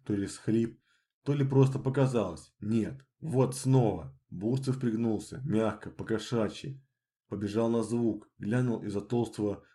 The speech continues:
шершавого ствола. Следы, примятый снег, ещё следы и ещё. Много следов, больше, чем раньше. Нет, княжна точно так наследить не смогла бы.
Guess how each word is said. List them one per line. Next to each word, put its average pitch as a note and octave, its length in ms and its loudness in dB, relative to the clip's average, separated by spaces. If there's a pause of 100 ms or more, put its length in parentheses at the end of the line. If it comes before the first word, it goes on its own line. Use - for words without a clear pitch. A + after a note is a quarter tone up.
шершавого G2+ 640 -2
ствола. G2 640 -4 (400)
Следы, A#2+ 840 0
примятый C3 480 6
снег, A2+ 480 0 (120)
ещё C#3 420 0
следы F#2 520 -6
и B2+ 120 0
ещё. C3+ 640 0 (560)
Много C3 380 2
следов, G2+ 480 -4 (240)
больше, C3+ 360 2
чем A2+ 160 0
раньше. F#2 460 -2 (100)
Нет, A#2 480 0 (420)
княжна A#2 280 0
точно C3+ 360 0
так C3 120 0
наследить A#2 380 2
не A2+ 80 -2
смогла A#2+ 500 0
бы. - 160 -12